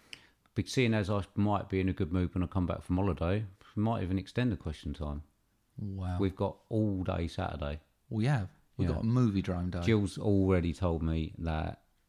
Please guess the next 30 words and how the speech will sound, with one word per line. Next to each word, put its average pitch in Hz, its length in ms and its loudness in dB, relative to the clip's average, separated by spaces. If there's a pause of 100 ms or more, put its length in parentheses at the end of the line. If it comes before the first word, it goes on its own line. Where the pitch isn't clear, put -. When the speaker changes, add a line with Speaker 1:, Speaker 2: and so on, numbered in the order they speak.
(140)
Speaker 1:
she's - 220 -12
probably 80 260 -2
gonna 82 160 0
be 73 120 2
sick - 240 -4
of 78 60 0
the 78 60 -2
sight 76 260 -2
of 76 80 -4
me, 78 240 0 (100)
so - 180 -4
the 78 80 -2
sooner 80 300 2
I 78 40 -2
can 78 160 -6
get 76 100 -6
out 78 120 -2
of 78 40 -6
the 76 100 -4
house 73 260 -4
on 73 100 -4
the 71 80 -4
Saturday. 73 520 -6 (120)
Speaker 2:
So - 120 -6
we're 98 100 -2
going 95 140 2
for 95 120 -4
a 87 40 -2
fry 87 300 -2
up. - 120 -8